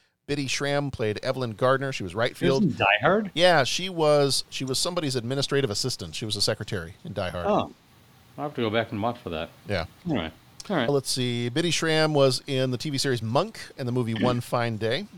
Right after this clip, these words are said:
Speaker 1: Ann Cusack played Shirley Baker. She was left field. She was in Grosse Pointe Blank and Accepted.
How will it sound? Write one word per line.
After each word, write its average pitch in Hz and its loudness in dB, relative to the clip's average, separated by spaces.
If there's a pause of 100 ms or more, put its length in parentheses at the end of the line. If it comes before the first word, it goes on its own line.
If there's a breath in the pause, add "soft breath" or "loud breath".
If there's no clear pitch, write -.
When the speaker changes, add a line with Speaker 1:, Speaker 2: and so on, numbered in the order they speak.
(420)
Speaker 1:
Ann 139 0
Cusack 160 0
played 117 -2
Shirley 135 0
Baker. 143 0
She 143 -4
was 92 -8
left 110 2
field. 131 0
She - -12
was 92 -8
in 90 -8
Grosse 110 -2
Pointe 110 -4
Blank 113 -4 (100)
and 95 -8
Accepted. 175 -2